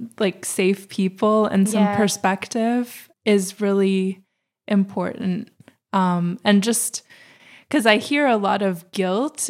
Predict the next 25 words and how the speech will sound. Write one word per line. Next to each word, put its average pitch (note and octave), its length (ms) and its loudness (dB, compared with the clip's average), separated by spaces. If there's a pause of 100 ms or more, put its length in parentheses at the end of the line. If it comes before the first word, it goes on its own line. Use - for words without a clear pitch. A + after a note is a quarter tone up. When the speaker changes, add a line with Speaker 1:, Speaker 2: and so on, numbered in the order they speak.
Speaker 1:
and G#3 200 4
Speaker 2:
And F#3 200 -2
Speaker 1:
shame. G#3+ 600 0
Speaker 2:
self-blame F3+ 800 -2
also. E3 640 -8 (100)
And, G3 180 -2
Speaker 1:
Yeah. A3+ 460 0
Speaker 2:
like, G3+ 80 -8 (640)
I F#3+ 140 0
mean, E3 420 -10 (180)
of G3 200 -4
course, - 720 -6 (200)
we F3+ 220 -6
all E3+ 220 0
could E3+ 180 -10
have D#3+ 180 -10
drank D#3+ 400 -8
less D3+ 360 -10
on D#3+ 200 -8
several D#3 400 -8
occasions, F3+ 720 -12
Speaker 1:
Sure, - 320 -10
Speaker 2:
but, E3 320 -2
Speaker 1:
sure. A3 400 -12
Speaker 2:
like, - 400 -12